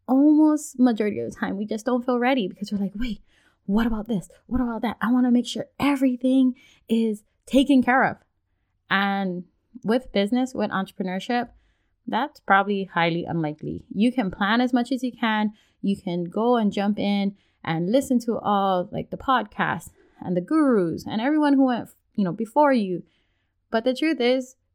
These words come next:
you will have your own experience and your own journey, and you have to actually go through that to realize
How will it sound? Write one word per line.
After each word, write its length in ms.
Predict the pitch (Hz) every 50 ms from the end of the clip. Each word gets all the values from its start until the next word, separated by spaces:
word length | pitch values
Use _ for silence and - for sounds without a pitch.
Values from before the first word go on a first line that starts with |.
| _ _ -
you 560 | - 180 190 214 240 254 269 277 277 269 269 269
will 280 | - 202 208 226 226 220
have 480 | 214 - - 202 190 180 185 185 - -
your 260 | - 190 185 185 - -
own 280 | - 175 175 175 165 -
experience 760 | - - - - - - 220 226 240 254 254 254 247 240 - - -
and 180 | 175 175 175
your 140 | 170 160 -
own 220 | - 165 165 165 165
journey, 520 | 185 208 233 240 254 247 247 254 247 _ _ _ _ _ _ _ - -
and 320 | 175 180 185 185 170 185
you 180 | 226 262 277 269 - -
have 180 | 190 196 -
to 180 | - 185 - -
actually 480 | 190 208 - - - 160 160 175 175 _ _
go 300 | - 254 269 302 302 311
through 280 | 302 - 202 185 175 170
that 380 | 170 170 160 175 208 226 208 - _ _ _ _ _ -
to 180 | - - 226
realize 640 | 208 208 254 269 294 285 269 220 190 165 160 -